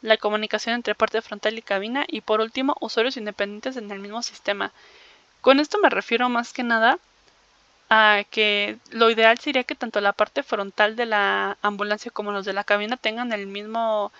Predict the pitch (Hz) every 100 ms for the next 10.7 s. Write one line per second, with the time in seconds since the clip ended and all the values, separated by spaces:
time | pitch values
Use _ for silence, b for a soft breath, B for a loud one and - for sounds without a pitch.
0 | B B B B 226 240 302 285 226 220
1 | 247 214 196 214 262 294 254 226 - 214
2 | 202 285 240 - 214 226 226 240 240 233
3 | - 381 _ 208 220 214 214 214 233 220
4 | 202 202 226 - 208 - 214 262 403 b
5 | b b b b _ - 202 202 214 220
6 | 208 208 202 202 196 _ _ _ _ _
7 | - 226 233 240 240 226 214 - 339 _
8 | _ _ _ _ _ _ _ _ _ -
9 | 214 202 208 - 220 226 202 202 - 196
10 | 196 - - 233 220 190